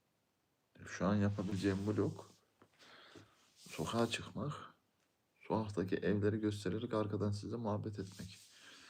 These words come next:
Ev videolarını çok seviyorsunuz. Öyle bir şey yapayım mı? Sokağa çıkayım.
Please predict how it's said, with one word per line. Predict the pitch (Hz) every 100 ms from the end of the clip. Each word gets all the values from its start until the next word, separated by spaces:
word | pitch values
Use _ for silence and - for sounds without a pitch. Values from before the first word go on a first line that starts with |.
| - - - - - -
Ev | 101
videolarını | 95 101 104 104 110
çok | - 104
seviyorsunuz. | - 92 87 - 73
Öyle | 80 90 92
bir |
şey | - - 107
yapayım | 104 160 185
mı? | 104 - - - - - - 359 381 370 359 - _ _ _ _ _ _ _ -
Sokağa | - 107 120
çıkayım. | 110 - - - -